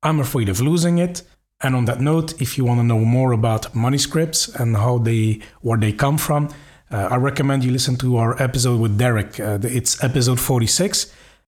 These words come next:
It's, uh, brilliant. It's, uh, he's a financial therapist, and we go through the concept, uh, more in details. Number two, by going through the deep work on yourself, introspection, asking yourself questions, you will become more conscious about what money means to you,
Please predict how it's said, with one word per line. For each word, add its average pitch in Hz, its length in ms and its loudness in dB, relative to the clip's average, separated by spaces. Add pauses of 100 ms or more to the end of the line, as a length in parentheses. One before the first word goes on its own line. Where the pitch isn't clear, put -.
(100)
It's, 113 300 -2
uh, 127 80 2
brilliant. 113 420 0
It's, - 200 -2
uh, 107 200 2
he's 123 240 0
a 113 60 0
financial 123 580 2
therapist, 123 580 -2
and 107 240 0
we 107 80 0
go 120 200 2
through 120 180 0
the 107 80 2
concept, 107 520 -2
uh, 95 200 0
more 117 240 2
in 104 80 0
details. 90 500 -4 (920)
Number 101 200 0
two, 208 380 -2 (460)
by 120 220 0
going 165 360 0
through 147 200 -2
the 127 80 2
deep 160 300 0
work 156 240 2
on 123 140 2
yourself, 151 560 0
introspection, 151 960 -2
asking 120 320 -2
yourself 101 480 0
questions, 151 680 0 (140)
you 139 160 0
will 156 140 2
become 127 280 2
more 135 260 2
conscious 135 460 0
about 113 320 -2
what 117 200 -2
money 120 240 2
means 113 240 0
to 104 100 -2
you, 135 340 0